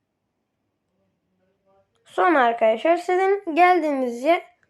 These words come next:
sonra sizin şey yaptığınız yer buraya bir yere gelecektir.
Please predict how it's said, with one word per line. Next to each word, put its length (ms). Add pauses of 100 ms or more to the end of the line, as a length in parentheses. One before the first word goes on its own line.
(320)
sonra 460
sizin 500 (500)
şey 180
yaptığınız 480
yer 320
buraya 360
bir 60
yere 240
gelecektir. 680